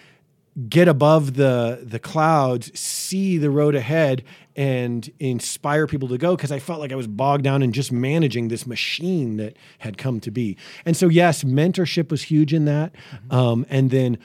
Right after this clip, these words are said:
Speaker 1: uh, so maybe I should talk about that first. Mentorship was huge,
Speaker 2: Yeah.
Speaker 1: and then there's one other idea that kinda comes to mind. Um, having a couple of people outside of my world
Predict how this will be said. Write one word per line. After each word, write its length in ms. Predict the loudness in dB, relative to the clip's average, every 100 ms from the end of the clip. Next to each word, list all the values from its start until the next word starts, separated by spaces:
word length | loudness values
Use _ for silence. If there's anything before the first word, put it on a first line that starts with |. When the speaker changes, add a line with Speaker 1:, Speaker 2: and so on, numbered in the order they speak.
| -16 _ _ _ -12 -10 -10 -14 -18 -16 -16 -16 _ _ -20 -20 _ -8
Speaker 1:
uh, 440 | -2 0 -2 -6 -12 0
so 120 | 4
maybe 100 | 6
I 20 |
should 140 | 4 2
talk 140 | 0
about 140 | 0 -6
that 160 | -8
first. 260 | -12 -10 -2
Mentorship 400 | -2 -2 -4 -6
was 100 | -4
huge, 180 | -2 -2
Speaker 2:
Yeah. 60 |
Speaker 1:
and 80 | -2
then 60 | -2
there's 160 | -4
one 120 | -4 -4
other 180 | -4
idea 300 | -4 -4 -6
that 260 | -6 -10 -14
kinda 200 | -12 -10
comes 240 | -8 -10
to 80 | -8
mind. 340 | -10 -10 -12 -16 _ -20 -20 -20 -8
Um, 560 | 0 2 2 -2 -4 -10 -20 _ _ _ _ -20 -20 -20 -20 -6
having 580 | 2 4 6 6 4 0
a 80 | -4
couple 300 | 0 0 0
of 60 | 0
people 340 | -2 -2 -4
outside 420 | -4 -8 -4 -2 -2
of 80 |
my 160 | -2 -4
world 440 | -2 -2 -4 -6